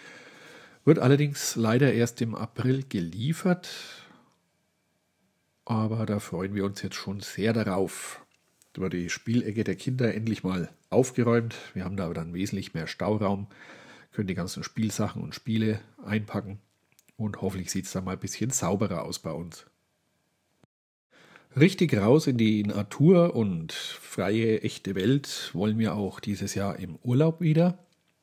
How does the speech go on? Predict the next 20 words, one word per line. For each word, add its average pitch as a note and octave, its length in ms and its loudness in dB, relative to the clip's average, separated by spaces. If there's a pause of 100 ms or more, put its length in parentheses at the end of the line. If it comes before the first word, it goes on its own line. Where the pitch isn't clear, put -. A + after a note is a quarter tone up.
(960)
Wenn B2+ 120 8
es D3 240 6
alles, B2 640 2
äh, G#2 280 2
die G2 100 0
Umstände G#2 560 0
zulassen, D3+ 600 0 (580)
dann G2+ 540 -4
würden A2 240 0
wir G#2 160 4
gerne G2 300 0
wieder F#2 180 -2
auf - 160 -12
Spiekeroog C3+ 680 0 (800)
fahren. G#2+ 460 0 (640)
Die F#2 500 -2 (440)
Kinder A#2 300 4
haben G2+ 180 2
die F#2 80 0
Berge G2 500 0